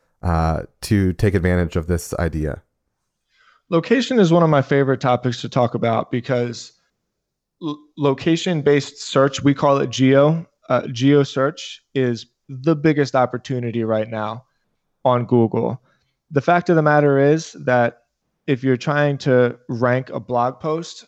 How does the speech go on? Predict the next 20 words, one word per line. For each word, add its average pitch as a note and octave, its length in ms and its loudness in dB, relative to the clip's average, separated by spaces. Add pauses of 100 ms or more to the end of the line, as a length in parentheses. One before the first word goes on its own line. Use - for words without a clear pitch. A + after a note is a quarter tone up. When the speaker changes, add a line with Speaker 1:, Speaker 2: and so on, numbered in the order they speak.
(220)
Speaker 2:
that's E3+ 300 -2
still - 580 0
gonna G3 220 2
be E3+ 160 2
pretty D3 260 0
difficult, B2 640 0
even D#3 260 2
if D3 140 -2
your C#3 100 0
website B2+ 400 0
is A#2 80 -6
pretty B2 240 -4
powerful A#2 540 -2
and A#2 180 -6
even B2 260 -4
if A#2+ 300 -2
you're A#2 280 2
a A#2 140 0
great A2+ 300 2
writer. A2+ 480 -2